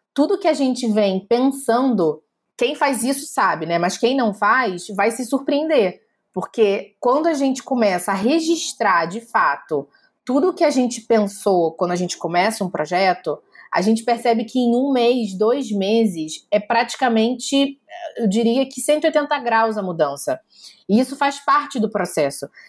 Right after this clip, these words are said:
E é muito importante que a gente tenha clareza disso,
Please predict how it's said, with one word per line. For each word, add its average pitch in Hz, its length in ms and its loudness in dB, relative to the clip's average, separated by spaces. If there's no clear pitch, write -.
E 226 100 0
é 240 60 4
muito 269 240 0
importante 277 600 0
que 240 60 2
a 220 40 2
gente 220 200 2
tenha 208 180 0
clareza 180 580 0
disso, 175 580 -2